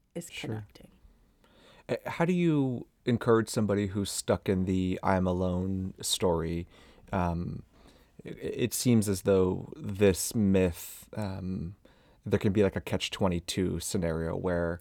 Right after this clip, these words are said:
Speaker 1: Sure.
Speaker 2: they're alone and they don't have anybody to share their story with.
Speaker 1: Right.
Speaker 2: And if
Speaker 1: Right.
Speaker 2: sharing their story is gonna make them feel less alone, how do they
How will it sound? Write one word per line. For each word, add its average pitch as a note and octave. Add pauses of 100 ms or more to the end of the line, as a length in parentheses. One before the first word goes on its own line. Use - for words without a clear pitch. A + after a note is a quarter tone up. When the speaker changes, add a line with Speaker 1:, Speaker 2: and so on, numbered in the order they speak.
Speaker 1:
Sure. -
Speaker 2:
they're G#2
alone F#2+
and G#2
they G2
don't F2+
have F#2+
anybody F#2+
to F2+
share F#2
their F2+
story F2+
with. F#2+ (340)
Speaker 1:
Right. G2+
Speaker 2:
And F2+
if F#2+
Speaker 1:
Right. -
Speaker 2:
sharing A2+
their G2
story F#2+
is F2
gonna F#2
make F2
them F#2
feel F#2
less A2
alone, F2
how -
do A#2+
they G2+